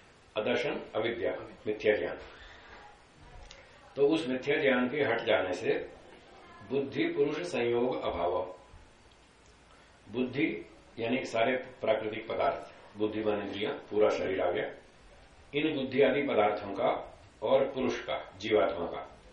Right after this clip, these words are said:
संयोग अभाव, ये संयोग हट जाएगा। शरीर आदि पदार्थ और जीवात्मा दोनों अलग अलग हो जाएंगे, ये संयोग समाप्त हो जाएगा। और कैसा अभाव होगा? आत्यंतिका,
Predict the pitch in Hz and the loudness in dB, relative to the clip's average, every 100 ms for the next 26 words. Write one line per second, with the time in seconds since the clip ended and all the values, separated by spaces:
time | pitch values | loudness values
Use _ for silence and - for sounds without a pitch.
0 | - - - - 107 123 143 143 - 90 | -20 -20 -18 -4 0 6 6 6 2 2
1 | 87 - - - - - - - 120 123 | 4 2 -2 -12 -20 -20 -20 -6 -2 0
2 | 117 123 123 95 98 90 87 - - - | 2 2 2 2 2 2 2 -2 -14 -20
3 | - - - - - - - - - - | -20 -20 -20 -20 -20 -20 -20 -20 -20 -20
4 | - - - - - 110 127 143 147 - | -20 -20 -20 -16 -2 2 4 2 0 -4
5 | - - - - - - - - 104 107 | -14 -20 -20 -20 -20 -20 -20 -8 -2 0
6 | 123 117 123 131 110 - 123 131 - 117 | 0 2 4 6 4 0 2 2 0 0
7 | 120 107 - 113 113 127 - - 113 113 | 4 6 4 -4 0 2 2 2 2 4
8 | 113 104 104 107 127 92 - - - - | 6 6 6 2 2 -2 -6 -16 -18 -16
9 | - 104 - 107 117 117 104 107 107 95 | -8 -4 2 4 6 2 2 2 2 -2
10 | 92 92 - - - - - - - - | 2 4 4 2 0 -10 -16 -16 -16 -18
11 | - - 123 117 117 117 117 - - 117 | -18 -6 -4 -2 2 4 6 4 2 0
12 | 117 - 123 104 - - - - - - | 4 6 6 2 2 0 -6 -18 -20 -4
13 | 127 139 - 147 139 127 113 110 | 0 0 -2 -2 0 -2 -2 -2